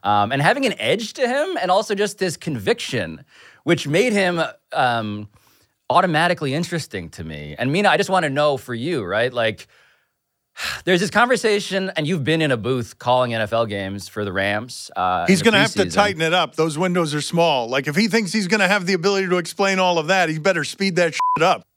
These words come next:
Speaker 1: Right. So how do you foresee the Tom Brady experiment going as he is basically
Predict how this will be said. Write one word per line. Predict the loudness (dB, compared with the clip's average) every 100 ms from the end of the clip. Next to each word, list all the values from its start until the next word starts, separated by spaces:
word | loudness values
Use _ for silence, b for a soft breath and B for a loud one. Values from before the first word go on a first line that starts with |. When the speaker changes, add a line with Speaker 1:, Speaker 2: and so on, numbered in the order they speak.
| _
Speaker 1:
Right. | 2 4 4 0
So | 0 0
how | 2 2 2
do | 0
you | -4 -2 -4 -4
foresee | 0 0 0 -2 0 2
the | 0
Tom | 0 2 2 2
Brady | 0 0
experiment | -2 -2 0 2 0 0
going | 2 2 0
as | -2
he | -4
is | -2
basically | 0 0 -4 -4 -2 -4